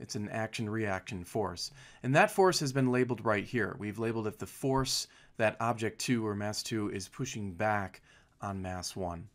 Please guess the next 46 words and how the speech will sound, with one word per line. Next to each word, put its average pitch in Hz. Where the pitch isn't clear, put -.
Now, 131
over 180
on 156
mass 147
two, 156
we 135
only 127
have 113
three 180
forces. 95
We 101
have 107
the 110
gravitational 131
force, 156
we 123
have 107
the 147
normal 117
force, 135
as 104
described 113
earlier, 101
and 131
then 165
we 143
have 135
the 127
force 139
that 127
mass 135
one 127
is 113
exerting 110
on 104
mass 98
two. 131
It 101
should 143
be 127
pretty 143
obvious 120
that 117
if 113
mass 131
one 120